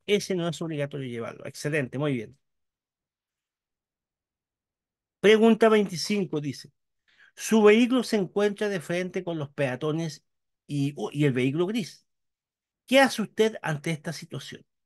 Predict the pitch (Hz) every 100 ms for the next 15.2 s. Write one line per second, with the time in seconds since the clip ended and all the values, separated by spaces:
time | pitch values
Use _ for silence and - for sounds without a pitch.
0 | _ _ _ _ 123 123 113 160 170 -
1 | 285 285 269 - 160 160 165 180 170 143
2 | 202 190 160 175 165 180 160 175 143 -
3 | 117 - _ _ 147 - - - _ _
4 | _ _ - 160 - - _ _ _ _
5 | - - 127 139 156 214 226 233 - 226
6 | 202 196 170 127 123 127 143 151 151 233
7 | 220 120 107 151 156 - _ - - -
8 | 147 - 185 202 208 196 196 - 165 147
9 | 196 - 135 127 135 143 - - - -
10 | 127 123 117 - _ 151 165 214 - 170
11 | 139 143 131 135 - 180 127 - - _
12 | - - - 196 - _ _ - _ -
13 | 127 147 127 156 160 160 151 151 135 147
14 | 185 190 180 170 175 214 220 226 202 160
15 | 151